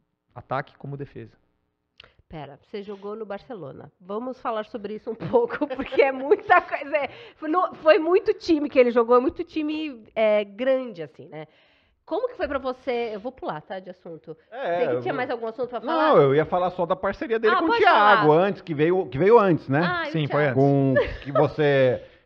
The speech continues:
Speaker 3: então foi, vamos só pra fazer a, a timeline aqui. Juventude,
Speaker 1: Bilbao.
Speaker 3: Bilbao, Fortitudo,
Speaker 1: É.
Speaker 3: é, o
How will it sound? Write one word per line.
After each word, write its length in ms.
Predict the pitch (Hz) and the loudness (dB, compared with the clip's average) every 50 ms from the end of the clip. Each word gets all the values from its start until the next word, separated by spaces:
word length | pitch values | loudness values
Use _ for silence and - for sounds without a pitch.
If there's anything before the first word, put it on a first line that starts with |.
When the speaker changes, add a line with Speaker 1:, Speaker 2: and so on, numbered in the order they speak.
| _ _ | _ _
Speaker 3:
então 160 | - 135 123 | -2 -2 -2
foi, 420 | - 120 110 104 98 90 87 82 76 | 0 -2 -2 0 0 -2 -6 -10 -14
vamos 280 | 76 76 90 95 95 92 | -12 -10 -8 -8 -8 -8
só 120 | - 107 | -8 -8
pra 100 | - 113 | -8 -8
fazer 200 | 98 123 117 117 | -8 -6 -6 -6
a, 60 | 113 - - | -6 -8 -12
a 60 | 95 | -12
timeline 500 | - 107 104 104 107 98 98 95 90 87 | -8 -8 -8 -6 -6 -8 -8 -8 -6 -8
aqui. 260 | 82 - - 87 87 | -8 -10 -10 -10 -8
Juventude, 680 | 78 92 95 101 110 104 92 - 151 170 190 208 - - - - _ _ _ _ _ _ | -6 -4 -2 -2 -2 -2 -2 0 2 2 2 2 0 -2 -8 -18 _ _ _ _ _ _
Speaker 1:
Bilbao. 280 | 92 127 135 117 104 | -4 -2 -2 0 2
Speaker 3:
Bilbao, 600 | 120 127 131 147 160 180 185 285 95 - - _ _ _ _ _ _ _ _ _ _ _ | 4 6 8 8 8 8 8 6 2 -4 -14 _ _ _ _ _ _ _ _ _ _ _
Fortitudo, 920 | - 139 139 123 123 - - 160 165 180 202 220 214 254 339 254 - - - _ _ _ _ _ - | 4 4 4 4 0 -2 2 4 6 6 6 4 4 0 0 -2 -2 -8 -18 _ _ _ _ _ -18
Speaker 1:
É. 580 | 120 104 - - _ _ _ 127 113 110 113 | -18 -18 -18 -20 _ _ _ -2 0 2 2
Speaker 3:
é, 60 | 113 | 2
o 40 | 107 | 0